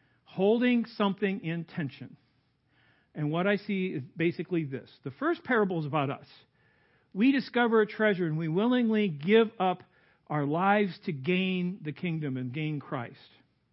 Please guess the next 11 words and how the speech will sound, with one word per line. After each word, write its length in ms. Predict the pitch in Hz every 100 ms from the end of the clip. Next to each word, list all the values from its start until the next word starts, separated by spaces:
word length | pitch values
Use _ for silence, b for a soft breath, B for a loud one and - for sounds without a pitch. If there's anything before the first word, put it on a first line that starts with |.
| _ _ _ _ _ _ _ _ _ _ _ _ _
We're 320 | 165 220 285
the 100 | 254
ones 480 | 214 190 165 147 131
who 180 | - 156
discover 520 | 139 127 - 165 147
the 140 | 135 127
treasure 400 | - 139 120 135
of 180 | 135
the 80 | 127
kingdom. 440 | 123 143 113 101 143 _ _ _ _ _ _ _ _
The 120 | 170